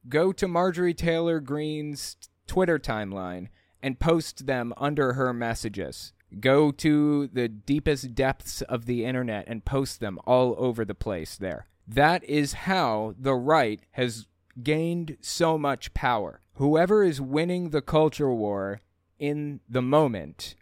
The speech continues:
in the United States is who wins the election, as stupid as that is.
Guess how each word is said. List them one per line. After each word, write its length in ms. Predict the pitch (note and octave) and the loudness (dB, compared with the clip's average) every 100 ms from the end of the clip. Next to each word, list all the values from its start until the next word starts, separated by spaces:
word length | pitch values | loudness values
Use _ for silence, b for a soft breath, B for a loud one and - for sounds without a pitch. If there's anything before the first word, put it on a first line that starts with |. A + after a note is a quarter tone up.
| _ | _
in 120 | A#2+ | -6
the 80 | A#2+ | -2
United 460 | A#2+ A#2+ A#2+ A#2+ A2+ | -2 0 -2 -2 -6
States 480 | - B2 C3+ - - | -2 -2 -2 -6 -2
is 180 | C3 | -2
who 140 | D3 D3+ | 2 0
wins 400 | C#3+ D3+ D3+ - | 0 -2 -6 -4
the 140 | C#3+ | 0
election, 600 | C3 B2 A#2 - F2 C#2 - b b b | 0 0 -2 -4 -10 -10 -16 b b b
as 160 | B2 B2 | -2 -2
stupid 420 | - E3 D#3+ D#3+ | 0 2 2 2
as 180 | D3+ C#3 | -2 0
that 260 | C3+ A#2+ | 2 2
is. 340 | G#2+ C#2 - | 0 -4 -12